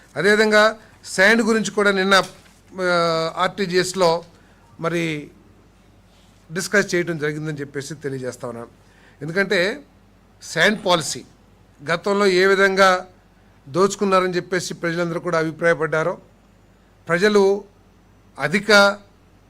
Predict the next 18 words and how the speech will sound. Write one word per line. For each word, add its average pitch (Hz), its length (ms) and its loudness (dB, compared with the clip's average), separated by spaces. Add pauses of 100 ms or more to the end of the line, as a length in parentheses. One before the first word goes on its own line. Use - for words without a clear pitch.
(440)
ఇసుక 175 260 -4
ధర 202 200 4
మూలంగా 190 480 2 (180)
ఏ - 40 4
విధంగా 190 460 2 (520)
నిర్మాణ 196 400 4 (120)
రంగం 196 260 2 (160)
కుదేలైపోయిందో, 175 760 -2 (920)
ఏ 170 180 0
విధంగా 214 400 2
నిర్మాణ 190 420 2 (120)
రంగ 196 140 -2
కార్మికులు 202 640 0
ఇబ్బంది 175 340 0
పడ్డారో, 180 420 2 (680)
వాటన్నిటిని 196 720 0
దృష్టిలో 180 380 -2
పెట్టుకొని 170 460 -6